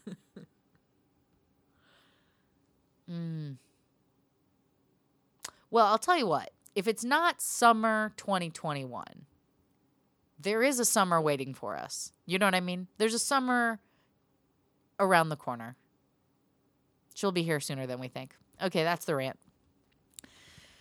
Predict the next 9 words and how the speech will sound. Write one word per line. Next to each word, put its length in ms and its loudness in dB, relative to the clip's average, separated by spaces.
Yes, 420 4
just 280 -2
a, 240 4
just 220 -2
a 40 2
solo 460 6
dolo 300 6
episode. 640 2
So, 500 4